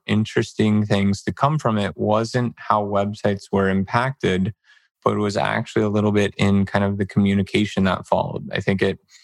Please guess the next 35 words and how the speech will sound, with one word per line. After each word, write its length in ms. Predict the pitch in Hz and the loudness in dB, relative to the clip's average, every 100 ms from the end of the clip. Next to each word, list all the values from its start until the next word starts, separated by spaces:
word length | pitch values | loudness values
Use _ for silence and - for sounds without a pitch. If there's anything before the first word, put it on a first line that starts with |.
| - - _ | -20 -20 _
shed 400 | - - 113 117 | -8 -2 0 2
a 60 | 117 | 2
little 260 | 117 117 | 4 4
bit 140 | 110 110 | 2 2
of 100 | 104 | 2
light. 600 | 104 104 107 107 104 - | 2 2 2 0 0 -2
It 120 | 98 | -2
reminded 720 | 98 98 95 101 107 107 101 | 2 2 2 2 0 0 0
a 60 | 101 | 0
few 200 | 110 101 | 2 2
of 100 | 101 | 2
us 200 | 95 104 | 2 0
S 220 | 101 - | -2 -2
E 80 | 110 | 0
Os 380 | 123 123 117 | 2 2 0
as 140 | 107 98 | -2 -2
far 300 | - 104 101 | -2 0 0
as, 240 | 101 98 - - - - _ - | 0 -4 -12 -20 -20 -20 _ 0
you 80 | 104 | 2
know, 280 | 98 98 98 - | 4 2 -2 -10
how 280 | - 107 107 | -2 0 0
Google's 460 | 104 107 104 104 104 | -2 -2 0 0 0
indexation 720 | 101 98 - 131 131 - 123 | 0 0 0 -2 0 0 2
process 500 | 120 117 - 117 - | 2 0 0 -4 -2
worked. 560 | 117 113 113 110 - - - | 0 2 2 -2 -8 -20 -8
So 120 | - | -2
I 60 | 101 | 0
think 240 | 123 113 | 0 0
that 340 | 107 110 120 - | 0 2 0 -4
is 180 | 110 104 | -4 0
definitely 360 | 104 - 104 | 0 0 -2
something 420 | - 104 - 101 92 | 0 -2 0 -2 -2
worth 400 | 107 107 107 110 | -2 0 0 -2
checking 380 | - 107 - 104 | -2 -2 0 2
out. 260 | 110 170 | 2 0